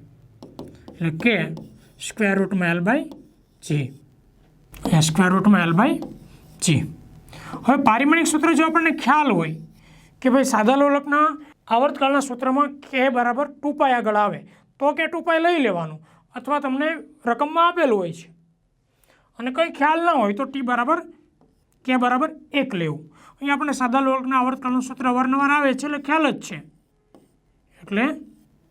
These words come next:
કે ટુ પાઈ લેવું. અન્યથા કશી ખ્યાલ જ ન હોય અથવા આપેલું ન હોય તો એક લઈ શકો છો.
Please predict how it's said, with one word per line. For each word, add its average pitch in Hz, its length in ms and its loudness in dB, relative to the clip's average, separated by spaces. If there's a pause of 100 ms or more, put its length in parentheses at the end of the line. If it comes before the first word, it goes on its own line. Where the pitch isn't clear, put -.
(760)
કે 185 100 -4
ટુ 165 180 -8
પાઈ 214 240 0
લેવું. 254 440 2 (300)
અન્યથા 269 360 2
કશી 240 300 -6
ખ્યાલ 285 440 0
જ 226 100 -4
ન 240 100 -2
હોય 160 360 -4 (380)
અથવા 240 260 0
આપેલું 269 500 0
ન 302 60 0
હોય 196 280 2
તો 185 160 -14 (100)
એક 226 180 -12
લઈ 165 180 -4
શકો - 360 -16
છો. 170 220 -20